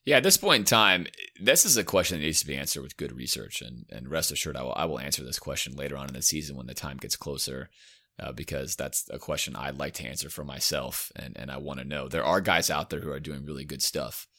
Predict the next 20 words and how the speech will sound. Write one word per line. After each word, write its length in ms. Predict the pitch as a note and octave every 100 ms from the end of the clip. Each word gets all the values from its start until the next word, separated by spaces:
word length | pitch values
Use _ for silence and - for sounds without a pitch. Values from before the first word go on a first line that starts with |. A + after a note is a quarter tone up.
| _ _ _
I'll 100 | -
tell 160 | - E2
you 100 | C2+
that. 260 | C2 G#1 - _ _ _
Uh, 120 | D2 B1+
as 160 | D#2
to 100 | -
whether 180 | E2+ E2
or 40 |
not 160 | D#2+ C#2
they're 140 | C#2+
available 500 | C2 E2+ G2 F#2 D#2+
and 100 | D2
can 140 | - C#2+
be 80 | C#2
hired 360 | - E2 D2
for 100 | -
this 140 | D2+ D2+
particular 340 | - D2+ D2+
job, 400 | C#2+ C#2+ C2 C2